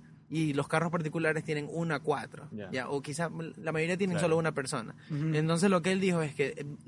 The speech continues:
Speaker 1: una democracia verdadera sería
Speaker 2: Ujú.
Speaker 1: el que un, que haya un carril
Speaker 2: Ujú.
Speaker 1: aislado para el bus,
Speaker 2: Ya.
Speaker 1: porque el bus es más importante que un carro.
Speaker 2: ¿Por qué?
Speaker 1: Porque
Speaker 2: Porque lleva más personas.
Speaker 1: Porque lleva más personas y es colectivo, o sea, es, eh, entonces,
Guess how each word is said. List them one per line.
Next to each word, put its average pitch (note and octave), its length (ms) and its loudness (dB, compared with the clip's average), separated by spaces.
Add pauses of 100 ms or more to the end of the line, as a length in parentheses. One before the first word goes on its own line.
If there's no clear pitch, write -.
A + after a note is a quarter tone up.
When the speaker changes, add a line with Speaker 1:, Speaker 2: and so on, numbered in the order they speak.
(100)
Speaker 1:
una F#3+ 240 2
democracia F3+ 560 2
verdadera D3 600 2
sería C#3+ 360 0
Speaker 2:
Ujú. D3+ 100 -4 (220)
Speaker 1:
el C#3+ 320 -2 (160)
que D3+ 180 0
un, E3+ 220 -2
que D#3 180 -6
haya D3 340 4
un E3 180 -2
carril D#3+ 540 2 (200)
Speaker 2:
Ujú. G2+ 320 -10
Speaker 1:
aislado D3 640 4
para C3 280 0
el B2 140 -2
bus, D#3 440 0 (200)
Speaker 2:
Ya. F#2 180 -12
Speaker 1:
porque D3 220 4
el C#3 80 4
bus F#3 220 8
es D3 100 2
más F3+ 200 6
importante C#3 600 0
que B2 80 -8
un B2 80 -6
carro. B2 380 -6 (220)
Speaker 2:
¿Por A#2 100 -4
qué? D3+ 60 4
Speaker 1:
Porque C#3+ 140 2
Speaker 2:
Porque A2+ 120 0
lleva A2+ 140 2
más A2+ 160 -4
personas. C#3 320 -4
Speaker 1:
Porque D3+ 180 0
lleva D#3 140 2
más E3+ 160 0
personas E3+ 460 0
y D3+ 80 -2
es D3 80 -6
colectivo, D#3+ 600 -2
o C3 100 -4
sea, C#3+ 180 0
es, D3+ 380 -2
eh, D3+ 220 0
entonces, D#3 480 -2